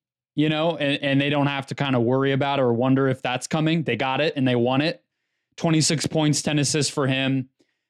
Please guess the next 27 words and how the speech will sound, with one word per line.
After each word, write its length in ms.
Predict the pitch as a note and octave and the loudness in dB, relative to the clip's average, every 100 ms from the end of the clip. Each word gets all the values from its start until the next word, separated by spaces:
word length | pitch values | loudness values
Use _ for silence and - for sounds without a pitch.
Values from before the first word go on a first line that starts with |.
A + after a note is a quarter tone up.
| _ | _
He 80 | C#3+ | 0
was 140 | C#3 | 0
just 200 | B2+ C3+ | 0 -2
a 40 | A#2+ | -4
killer 440 | - - D3 D3 | 0 2 2 2
in 80 | C#3+ | 4
the 80 | C#3 | 4
mid 160 | C#3 C3 | 4 2
range. 400 | B2+ B2+ B2+ C3+ | 2 2 0 2
He 80 | |
was, 360 | D3 C3 A2+ - _ _ _ - | 2 2 0 -2 _ _ _ -6
uh, 140 | A#2+ A2+ | -2 2
what, 260 | A#2 A2 | 2 0
nine 420 | A#2+ B2 C3+ D3 D3+ | 0 0 0 0 -2
of 120 | C3 | -2
fifteen 800 | D3+ C#3 - C#3+ C#3 C#3 D3 C#3+ _ - | -4 -4 -2 0 2 2 0 -4 _ -8
from 380 | C#3+ C#3 C3+ B2+ | -2 2 2 2
two-point 480 | D3 C#3 D3 C#3+ | 0 0 0 0
range, 400 | C#3 C#3 C#3+ C#3+ | 0 0 0 0
which 200 | C3 B2 | 0 -2
is, 420 | B2+ A#2+ G#2+ - - - | 0 0 0 -4 -6 -6
which 180 | A#2 | -4
is 100 | A2 A#2+ | -4 -4
awesome. 520 | A#2+ B2+ B2+ C#3+ C3+ | -2 -2 0 0 2
He 140 | B2+ B2 | 2 2
was 180 | A#2 G#2 | 0 0
just 340 | C3 A2 | -2 -2